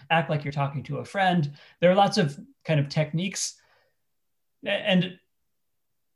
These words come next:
all that having been said, there's, there's, uh, there's the great advice to read the room. And, and sometimes humor makes sense. I, I think a lot of times when people hear personality, they think, "Oh, well, I just have to be funny."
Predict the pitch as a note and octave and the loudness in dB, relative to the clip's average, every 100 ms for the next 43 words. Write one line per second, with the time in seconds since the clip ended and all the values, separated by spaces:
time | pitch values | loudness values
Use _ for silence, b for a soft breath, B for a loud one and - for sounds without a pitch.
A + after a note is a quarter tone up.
0 | _ _ - D3 _ _ _ _ - G#3 | _ _ -20 -20 _ _ _ _ 2 6
1 | B3 A#3 F#3+ F#3+ F3 E3 D3 F3 D#3 D3+ | 8 8 8 6 4 4 4 4 4 4
2 | D3 C#3+ - D3 C#3+ C#3 D#3+ C#3+ C3+ C3 | 2 0 0 2 2 0 0 2 0 -2
3 | - _ - D#3+ D3 E3+ F#3 G#3+ E3+ E3 | -10 _ -6 -4 -2 0 2 0 4 4
4 | D#3+ - E3 D3 D3+ C#3+ C3+ B2 A#2 C3 | 4 0 0 2 0 0 -2 -2 -4 -8
5 | B2+ C3+ C#3 C#3+ D#3 D#3 D3+ C#3+ - F3+ | -4 0 2 4 4 6 4 2 0 0
6 | F3+ E3 E3 D#3+ E3 D#3 D3 - E3 E3+ | 0 2 0 0 0 0 -2 -2 0 2
7 | E3+ F3 D#3+ E3 D#3 D#3+ D3+ C#3 D3+ D3 | 2 4 6 6 4 2 0 -2 -2 -2
8 | C#3+ D#3+ D#3 D#3 C#3+ C#3+ C#3+ C#3+ D3 C#3 | 0 0 0 -4 -2 0 2 2 0 -2
9 | C3+ - - - F#3 C3+ C#3 D3 D#3 - | -4 -6 -2 0 2 0 0 -2 -4 -8
10 | G#3 F#3+ - C4+ F3 A#2+ | -12 -12 -2 0 0 -2